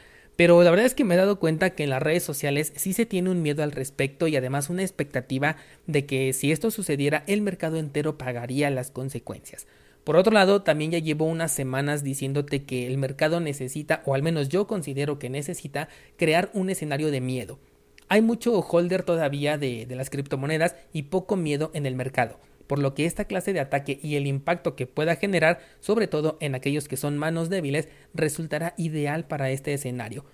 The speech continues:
por el cual pienso que el mercado tiene que pasar. Así que el incentivo para que este ataque siga es bastante grande.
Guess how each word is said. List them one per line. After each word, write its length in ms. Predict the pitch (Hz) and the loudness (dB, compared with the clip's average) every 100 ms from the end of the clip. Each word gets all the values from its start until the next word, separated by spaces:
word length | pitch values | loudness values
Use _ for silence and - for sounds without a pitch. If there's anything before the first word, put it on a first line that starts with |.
| _ | _
por 120 | - | 0
el 140 | 139 139 | 0 2
cual 200 | 170 175 | 2 4
pienso 380 | 180 180 202 190 | 2 2 2 2
que 100 | 143 | 0
el 100 | 139 | 0
mercado 400 | 139 156 156 160 | 0 0 2 0
tiene 400 | - 156 151 143 | -2 -2 -2 -2
que 100 | 143 | -2
pasar. 380 | 135 131 110 - | -2 -4 -8 -10
Así 240 | 156 143 180 | -8 -6 0
que 180 | 202 190 | 0 0
el 140 | 151 | -2
incentivo 560 | 151 143 151 143 214 254 | -2 -4 -4 -2 0 2
para 240 | 214 151 | 2 0
que 140 | - 143 | 0 0
este 140 | 143 | 0
ataque 340 | 185 180 - | 0 -2 -2
siga 380 | 135 185 160 160 - | -2 -2 0 -2 -2
es 140 | 175 | -4
bastante 440 | 190 - 160 143 | -4 -4 -6 -2
grande. 360 | 147 127 117 113 | -2 -2 -4 -10